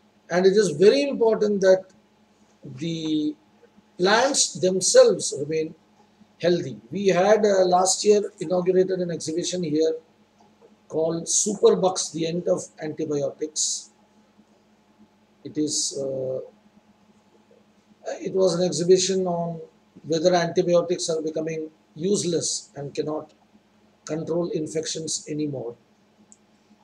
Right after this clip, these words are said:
Now, as a part of a solution to this major global health problem, W H O has declared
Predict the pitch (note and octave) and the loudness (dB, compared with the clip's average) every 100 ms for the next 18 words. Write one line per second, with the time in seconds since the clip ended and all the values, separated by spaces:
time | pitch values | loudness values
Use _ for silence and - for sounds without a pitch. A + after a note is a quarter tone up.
0 | _ _ G#2 F3 A3 A#3 A#3+ G#3 A3+ B3+ | _ _ _ 6 10 10 8 4 2 4
1 | C4+ C4 - G3+ A3 B3 C4 B3+ A3+ G#3 | 4 4 2 -2 -2 -2 -4 -2 -2 -2
2 | D3+ E3 F3 F3 G3 F#3 - _ _ D3+ | -4 -4 -4 0 0 0 -6 _ _ -6
3 | E3+ E3+ F#3 F#3 - D3 D#3+ - - C3+ | -4 0 2 0 -2 -8 -8 -10 -12 -10
4 | D3 F3 B2 _ _ _ _ _ _ _ | -6 -6 -6 _ _ _ _ _ _ _
5 | _ _ _ _ _ _ _ _ _ - | _ _ _ _ _ _ _ _ _ -8
6 | C3 F#3 F3+ B3+ C4 - C#4 B3+ A#3+ - | 0 2 2 0 0 2 2 2 2 0
7 | - - - _ _ _ _ D3+ D3 F#3+ | -2 -6 -10 _ _ _ _ -8 -2 -2
8 | G3+ G#3+ G#3+ G#3+ | 4 6 6 6